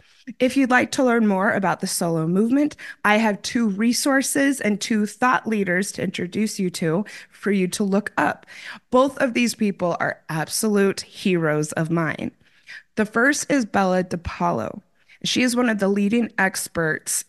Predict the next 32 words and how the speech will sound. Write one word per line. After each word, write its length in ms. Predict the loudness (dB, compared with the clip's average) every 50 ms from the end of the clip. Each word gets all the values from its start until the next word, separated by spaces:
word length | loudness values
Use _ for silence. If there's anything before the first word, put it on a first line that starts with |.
| _
in 360 | -2 0 2 2 2 0 -2 -4 _ -6
the 100 | -6 -6
single 600 | -4 -2 -2 0 0 0 0 0 -2 -4 -4 -4
life. 540 | -2 0 0 0 -2 -4 -8 -14 -20 -20 _ _ _ _ _ _ _ -20 -12 -8
She 200 | -4 0 0 2
has 260 | 2 2 2 2 0
an 140 | 0 0 2
empowering, 800 | 2 2 0 -2 -2 0 2 2 2 2 2 2 2 2 0 -2 -4 _ 0
energizing 880 | 2 2 4 4 4 2 2 2 2 2 2 0 0 -2 -2 -2 -2 -4 -6
approach 560 | -8 -6 -2 0 0 0 0 -2 -4 -6 -2
to 160 | 0 0 0
her 140 | 2 0 -2
work 400 | 0 0 -2 -2 -2 -2 -4 -8 -8 -6
and 160 | -4 -2 -2
research. 560 | -2 -2 -4 -6 -6 -4 -4 -4 -4 -6 -8 -10 -10 -14 -16 -6 0 2
I 100 | 2 2
really 560 | 2 0 -2 0 2 4 4 4 2 0 0
felt 340 | -2 -2 -2 -2 0 0 -2
like 180 | -4 -4 -4
I 80 | -4 -4
was 140 | -4 -6 -8
kind 420 | -10 -12 -8 -6 -4 -2 -2 0
of 260 | 0 0 0 -2 -4 -8 -16 -20 -20 -16 _
coming 360 | -2 0 2 2 2 2 2
home 440 | 2 2 2 2 2 0 -2 -4 -6 -8 -12 -18 -20 -6 _ 2
almost 640 | 2 2 2 0 0 0 0 0 0 -2 -2 -2 0 0 0 0 -2 -4
<laughs> 300 | -4 -2 -2 -2 -2 0
when 260 | 0 2 4 4 4 4
I 140 | 4 2
first 340 | 2 0 -2 -2 -2 -2 -2
discovered 560 | -4 -4 -4 -2 -2 -2 -2 -2 -2 -4 -4
her. 280 | -4 -4 -4 -6 -6